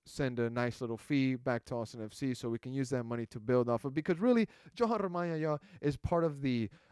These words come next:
Austin F C one point oh squad that we had with the, uh, Claudio Reyna signings and the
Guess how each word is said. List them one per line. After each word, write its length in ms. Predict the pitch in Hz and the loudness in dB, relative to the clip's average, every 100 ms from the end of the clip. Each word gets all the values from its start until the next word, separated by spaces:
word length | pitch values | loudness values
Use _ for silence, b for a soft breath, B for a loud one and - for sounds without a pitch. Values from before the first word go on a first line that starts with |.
| - | 4
Austin 320 | 147 160 147 | 4 4 -2
F 80 | 127 | -2
C 120 | 135 | -4
one 240 | 120 123 | -2 -4
point 260 | - 120 113 | -2 -2 2
oh 180 | 110 95 | 0 0
squad 440 | - - 101 98 | -4 -2 0 0
that 140 | 104 101 | -2 -4
we 120 | 101 | -2
had 320 | 107 104 101 | 2 2 4
with 200 | 104 101 | 2 0
the, 280 | 104 92 90 b b b | -2 -2 -4 b b b
uh, 400 | - 101 95 90 85 - - | -2 0 0 -2 -6 -14 -4
Claudio 260 | 123 117 113 | 0 4 4
Reyna 260 | 110 110 | 2 -2
signings 600 | 104 110 104 101 104 101 | -4 -4 -4 -4 -8 -8
and 220 | 104 98 95 | -8 -8 -6
the 140 | 95 | -8